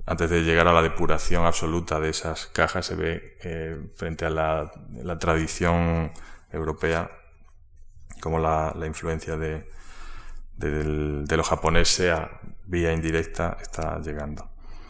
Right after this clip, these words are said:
Sea como fuere, decía, el minimalismo se ha convertido en un estilo internacional, una especie de lengua franca que ha trascendido su origen,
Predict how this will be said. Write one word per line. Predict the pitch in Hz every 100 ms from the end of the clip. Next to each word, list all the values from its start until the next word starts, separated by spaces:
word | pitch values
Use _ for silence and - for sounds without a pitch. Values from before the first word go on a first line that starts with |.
| - - - -
Sea | - 95
como | 95
fuere, | 90 104 95
decía, | 90 - 104
el | 95
minimalismo | 87 82 85 104 104 90 98
se | -
ha |
convertido | 92 90 85 87 95
en | 90
un | 92
estilo | 85 - 90 90
internacional, | 87 80 80 - 80 78 71 - - -
una | 87
especie | 87 - 87 92
de | 82
lengua | 87 90 85
franca | - 95 92 90
que | -
ha | 85
trascendido | 87 - 82 82 82
su | - 80
origen, | 82 78 76 73